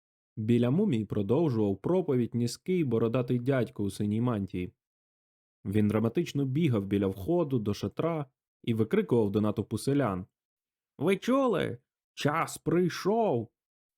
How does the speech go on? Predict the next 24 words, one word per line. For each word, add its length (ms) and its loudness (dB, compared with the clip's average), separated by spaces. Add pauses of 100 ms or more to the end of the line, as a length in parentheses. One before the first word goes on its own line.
(240)
Маємо 360 2
лише 260 2
останню 540 2
ніч! 520 0 (800)
На 180 -4
світанку 800 0
велике 340 4
каміння 480 0
впаде 380 0
з 60 2
неба 380 2
і 40 2
розчавить 720 0
усе! 400 -2 (480)
Покайтеся! 1080 0 (680)
Закінчіть 840 0
усі 300 2
мирські 480 2
справи! 720 0 (640)
Проведіть 540 2
останні 460 0
миті 280 2
з 60 -2
близькими! 920 0